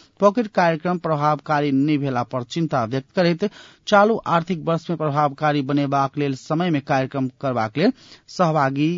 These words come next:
सबके आग्रह कयने छलथि। सहभागी सब गत आर्थिक वर्ष में धनुषा के अठारह पालिका मध्य जनकपुर धाम उप महानगरपालिका, औढ़ी तथा बटेश्वर गांव पालिका पॉकेट कार्यक्रम संचालन नहीं करने कारण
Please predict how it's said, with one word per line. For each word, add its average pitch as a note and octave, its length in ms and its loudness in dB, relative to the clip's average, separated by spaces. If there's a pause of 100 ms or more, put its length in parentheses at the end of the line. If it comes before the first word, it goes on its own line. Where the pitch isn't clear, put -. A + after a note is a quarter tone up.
(200)
सबके - 760 -4
आग्रह B2 420 -2
कयने A2+ 220 -4
छलथि। C#3+ 300 -2 (560)
सहभागी G3+ 440 2
सब B3 200 0
गत G3 240 2
आर्थिक F#3 400 0
वर्ष F#3 220 0
में G#3 160 -4
धनुषा E3 340 0
के D#3+ 100 -6
अठारह D#3 360 0
पालिका C#3+ 400 0
मध्य D3+ 280 0
जनकपुर C#3+ 420 -2
धाम C3+ 280 0
उप C3+ 140 -4
महानगरपालिका, C#3+ 800 -2
औढ़ी D3+ 280 0
तथा D3 260 -4
बटेश्वर C3+ 460 -4
गांव B2 240 -2
पालिका C#3 420 -2
पॉकेट C3+ 340 -6
कार्यक्रम C3+ 420 -4
संचालन B2+ 560 -4
नहीं A#2 200 -4
करने B2 260 -2
कारण A2 340 0